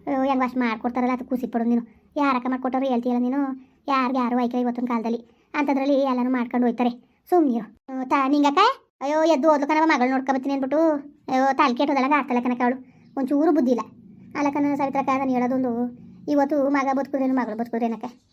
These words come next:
ಮಗಳು ಅದು ಇದು, ನನ್ನ ತಂಗಿ ಅಂತ ನಾನು ಮುಚ್ಚಿಟ್ಕೊಳಕ್ಕಿಲ್ಲಕ್ಕ. ಆ? ಆ, ಮಗಳು ಚಿನ್ನ ಒಡವೆ ಹಾಕಂದಾಗ ಏನು ಆ ಪಾಟಿ ಖುಷಿ ಪಡ್ತಾಳೆ. ಈ ಕೆಂಪಿ ಮಂಗಳಾಚರಣೆ ಮಾಡಿಸ್ಕೊಟ್ಟಿರೋದಕ್ಕೆ ಇವಳು ಮಕ ಊದಿಸ್ಕೊಂಡು ಇವಳು ಹಿಂಗೆ ಜಗಳಕ್ಕೆ ಬೀಳ್ತಾಳಲ್ಲ ಸರಿಯಾಕ ಇವಳು, ಬುದ್ಧಿ ಕಲ್ತಿರೋದು ಇವಳು. ಅದೇನು ಯತ್ನೆ ಮಾಡ್ಕೊಂಡ್ಲ ಬೆಳಗಾರ್ಲು ನಿದ್ದೆ ಮಣ್ಣಿನ ಒದ್ದಾಡಿ ಒದ್ದಾಡಿ ಮಡಗಿದ್ಲು.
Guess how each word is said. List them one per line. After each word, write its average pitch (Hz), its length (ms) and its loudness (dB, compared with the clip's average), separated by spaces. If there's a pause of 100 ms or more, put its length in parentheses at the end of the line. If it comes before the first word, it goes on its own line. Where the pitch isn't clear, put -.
ಮಗಳು 262 420 0
ಅದು 233 180 -2
ಇದು, 240 220 0
ನನ್ನ 240 160 0
ತಂಗಿ 262 240 0
ಅಂತ 262 140 0
ನಾನು 277 120 -2
ಮುಚ್ಚಿಟ್ಕೊಳಕ್ಕಿಲ್ಲಕ್ಕ. 233 720 -6 (640)
ಆ? 262 220 2 (460)
ಆ, 294 100 2
ಮಗಳು 277 540 0
ಚಿನ್ನ 262 220 0
ಒಡವೆ 233 140 2
ಹಾಕಂದಾಗ 240 340 0 (100)
ಏನು 240 260 0
ಆ - 20 -4
ಪಾಟಿ 233 340 -4
ಖುಷಿ 262 180 -4
ಪಡ್ತಾಳೆ. 233 300 -2 (580)
ಈ - 60 -6
ಕೆಂಪಿ 277 280 2
ಮಂಗಳಾಚರಣೆ 285 460 2
ಮಾಡಿಸ್ಕೊಟ್ಟಿರೋದಕ್ಕೆ 262 760 -2
ಇವಳು 254 300 0
ಮಕ 247 160 0 (120)
ಊದಿಸ್ಕೊಂಡು 226 460 -2
ಇವಳು 226 280 -2
ಹಿಂಗೆ 240 500 -2
ಜಗಳಕ್ಕೆ 240 320 2
ಬೀಳ್ತಾಳಲ್ಲ 233 360 2
ಸರಿಯಾಕ 240 300 0
ಇವಳು, 240 200 2 (280)
ಬುದ್ಧಿ 240 160 2
ಕಲ್ತಿರೋದು 247 340 2
ಇವಳು. 392 340 -2 (320)
ಅದೇನು 294 340 6
ಯತ್ನೆ 285 180 0
ಮಾಡ್ಕೊಂಡ್ಲ 285 320 2
ಬೆಳಗಾರ್ಲು 254 420 2
ನಿದ್ದೆ 240 180 0
ಮಣ್ಣಿನ 240 260 4
ಒದ್ದಾಡಿ 233 340 0
ಒದ್ದಾಡಿ 220 260 -2
ಮಡಗಿದ್ಲು. 226 300 -2